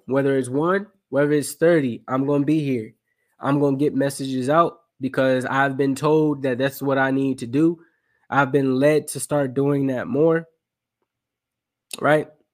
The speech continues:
But I also want you guys to take your time because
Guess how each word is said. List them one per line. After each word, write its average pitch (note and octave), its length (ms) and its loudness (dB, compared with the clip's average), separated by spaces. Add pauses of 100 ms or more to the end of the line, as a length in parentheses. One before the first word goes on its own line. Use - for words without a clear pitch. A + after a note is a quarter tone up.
(1300)
But D3 120 4
I C#3+ 60 8
also E3 420 4
want D#3 240 2
you D3 120 -2
guys C#3 360 0
to - 120 -14
take C3 280 -4
your B2+ 80 -2
time D3 520 0 (1160)
because C3+ 600 0